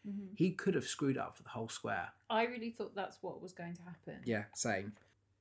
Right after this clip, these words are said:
Speaker 2: But she claims the prototype lantern, and he says, "Cool, have it, it's yours." And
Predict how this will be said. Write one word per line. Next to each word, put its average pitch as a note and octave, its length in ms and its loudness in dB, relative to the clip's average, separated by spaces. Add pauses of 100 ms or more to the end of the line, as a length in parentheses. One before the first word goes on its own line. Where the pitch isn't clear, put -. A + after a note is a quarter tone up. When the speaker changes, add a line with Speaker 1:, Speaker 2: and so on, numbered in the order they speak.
(240)
Speaker 2:
But C#3+ 180 8
she F#3 180 8
claims D3 320 6
the C3+ 60 -2
prototype - 460 2
lantern, A#2+ 500 6
and - 160 -2
he A#2 100 0
says, G#2+ 300 0 (400)
"Cool, G2+ 220 0
have A#2 200 -2
it, - 100 -4
it's A2 140 -6
yours." D2 380 -6 (1600)
And A2 720 2